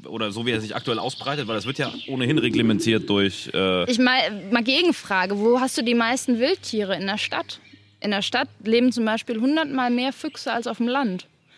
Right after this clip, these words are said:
Speaker 2: Ich meine, wir auf dem Land haben jetzt vielleicht anfänglich die Probleme, aber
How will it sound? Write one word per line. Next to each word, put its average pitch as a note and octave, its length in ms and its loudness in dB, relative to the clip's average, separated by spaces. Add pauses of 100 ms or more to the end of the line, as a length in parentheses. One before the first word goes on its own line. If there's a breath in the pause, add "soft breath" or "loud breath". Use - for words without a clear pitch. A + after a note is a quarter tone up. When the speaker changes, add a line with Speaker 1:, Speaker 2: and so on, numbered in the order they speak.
(160 soft breath)
Speaker 2:
Ich - 120 -12
meine, A3+ 300 4
wir A3+ 120 6
auf A3+ 80 -2
dem A3+ 80 4
Land G#3+ 240 4
haben A3+ 120 2
jetzt A3 120 -2
vielleicht G3+ 260 -2
anfänglich B3 480 2
die C4 100 0
Probleme, C4+ 720 4
aber G#3+ 320 0